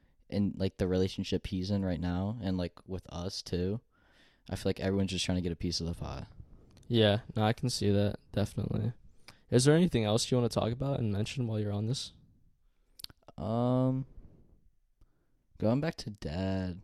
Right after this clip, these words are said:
Speaker 1: I don't know if we already talked about this, but the,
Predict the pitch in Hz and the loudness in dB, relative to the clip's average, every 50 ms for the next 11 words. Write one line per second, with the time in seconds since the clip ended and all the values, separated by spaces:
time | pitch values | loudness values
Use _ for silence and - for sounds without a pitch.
0 | - - - 92 107 123 143 143 143 - - 123 120 113 110 104 - - 104 107 | -18 -12 -6 -2 -2 0 0 -2 -4 -4 -4 -2 -2 -2 -2 -2 -4 -6 -10 -10
1 | - - 104 101 101 - - 101 101 - - - 101 101 95 - _ _ _ _ | -8 -6 -4 -4 -4 -4 -6 -6 -6 -6 -4 -2 0 0 0 -2 _ _ _ _
2 | _ _ _ _ _ _ _ _ _ _ _ _ _ _ _ - - 113 113 110 | _ _ _ _ _ _ _ _ _ _ _ _ _ _ _ 0 2 4 4 6
3 | 110 107 107 104 101 95 | 6 4 4 4 2 2